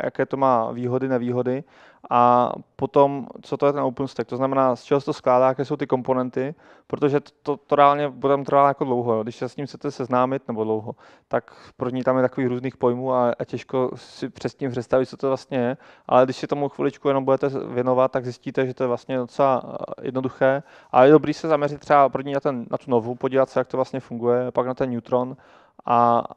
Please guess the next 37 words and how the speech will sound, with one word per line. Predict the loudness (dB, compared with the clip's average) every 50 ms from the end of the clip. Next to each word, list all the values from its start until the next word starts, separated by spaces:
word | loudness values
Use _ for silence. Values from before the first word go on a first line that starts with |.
| -16 -12 -10
a | -12
to | -10 -10 -10
jsou | -8 -6 -4 -2
vlastně | -2 -4 -4 -4 -6
i | -4
nejzajímavější | -4 -2 -2 -2 -2 -2 -2 -2 -4 -6 -10 -10
součásti, | -10 -10 -6 -2 -2 -2 -2 -2 -4 -10 -14
protože | -14 -14 -14 -12 -8 -8 -8
to | -4 0 0 2
je | 2
to | 0 -2 -4
něco, | -6 -6 -6 -8 -8
s | -8
čím | -10 -14 -14 -10 -4
jsme | -2 -2 -2
zvyklí | -2 -6 -10 -8 -6 -4
pracovat | 0 0 0 0 -2 -2 0 0 0 0 0
a | -2
tady | -2 -2 -2 -2 -6
to | -4 -4
má | -4 -4
akorát | -2 0 0 0 0
trošku | -2 -6 -14 -12 -10 -8
jiný | -6 -6 -2
kabátek, | -2 2 4 4 4 4 2 -4 -12 -10 -12 -12
jo. | -12 -12 -14 -16 _ -20 -20 -20 -20 -20 -20 -20 _ _ _ _ -2
A | 2 2 4 2 2 0 -6 -14 _ _ _ _ _ _ _ _ _ -20 -20 _ 2
já | 2 6
tam | 6 6 4
ještě | 4 2 0 0
potom | 0 0 0 0 -2
do | -2
těch | -4 -6 -8
slajdů | -2 -2 0 0 0 -4
přidám | -6 -8 -2 2 2 2 2
vlastně | 2 -2 -4 -2 -2
odkazy, | -2 -2 0 0 0 0 0 -2 -4 -6